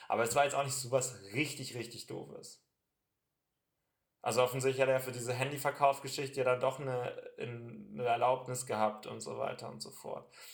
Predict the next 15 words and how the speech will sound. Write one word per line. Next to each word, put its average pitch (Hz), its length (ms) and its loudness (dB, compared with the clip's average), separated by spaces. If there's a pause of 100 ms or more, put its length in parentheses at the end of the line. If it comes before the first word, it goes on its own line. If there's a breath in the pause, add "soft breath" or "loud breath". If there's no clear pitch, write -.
(200 loud breath)
Und 117 120 -4
das 117 120 2
fand 135 200 8
ich 131 80 -2
so, 127 240 4
da 123 100 2
hätte 127 220 4
er 135 40 6
in 127 60 0
den 120 80 0
Staffeln 127 360 0
davor 127 420 4
schon 131 240 -2
noch 123 140 0
mal, 113 240 2